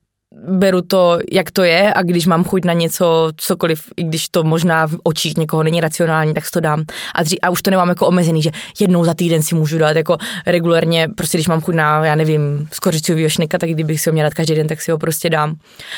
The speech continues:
A jako musím říct, že to na mě nemělo jakýkoliv vliv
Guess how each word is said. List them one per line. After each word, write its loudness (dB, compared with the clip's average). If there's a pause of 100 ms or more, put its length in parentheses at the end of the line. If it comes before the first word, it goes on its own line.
(180)
A 2
jako 0
musím 2
říct, 2
že 2 (460)
to 2
na 4
mě 4
nemělo 4
jakýkoliv 0 (120)
vliv 0